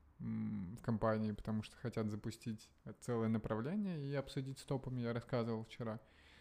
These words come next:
Э, я для этого небольшой док с описанием оставил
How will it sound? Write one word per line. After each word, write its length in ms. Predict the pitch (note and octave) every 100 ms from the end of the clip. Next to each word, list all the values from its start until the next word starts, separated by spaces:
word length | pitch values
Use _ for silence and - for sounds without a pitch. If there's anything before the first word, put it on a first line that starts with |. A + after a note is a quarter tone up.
| - -
Э, 240 | A#2+ A2 A2+
я 120 | D3+
для 180 | C3+ A2+
этого 280 | A#2 A2+
небольшой 420 | A2 G#2+ G#2+ - G#2+
док 240 | A#2 C3
с 80 | -
описанием 560 | G#2+ - A2+ B2 B2+
оставил 560 | A2 - A2+ G#2+ G#2 A#2